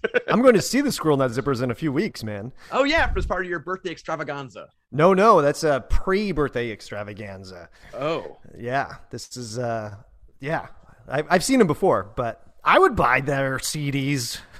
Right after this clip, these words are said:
Speaker 2: if I
Speaker 1: Yeah.
Speaker 2: saw them
Speaker 1: <laughs>
Speaker 2: for sale at a garage sale.
Speaker 1: For seventy-eight cents.
Speaker 2: I would.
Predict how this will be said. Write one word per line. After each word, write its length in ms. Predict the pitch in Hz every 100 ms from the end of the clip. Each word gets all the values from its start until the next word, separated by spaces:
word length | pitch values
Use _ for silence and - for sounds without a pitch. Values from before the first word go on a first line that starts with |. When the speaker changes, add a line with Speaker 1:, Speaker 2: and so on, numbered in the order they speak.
| - - - -
Speaker 2:
if 220 | 156 156
I 60 | 156
Speaker 1:
Yeah. 20 |
Speaker 2:
saw 340 | 196 156 123
them 400 | 135 147 151 180 -
Speaker 1:
<laughs> 40 |
Speaker 2:
for 160 | - 165
sale 340 | - 160 156
at 80 | 165
a 60 | 156
garage 420 | 147 143 123 143
sale. 460 | - 156 170 214 - - 202
Speaker 1:
For 160 | 180 185 147
seventy-eight 580 | - - 214 180 185 175
cents. 480 | - 160 - - - 135
Speaker 2:
I 120 | 160
would. 500 | 190 - 370 113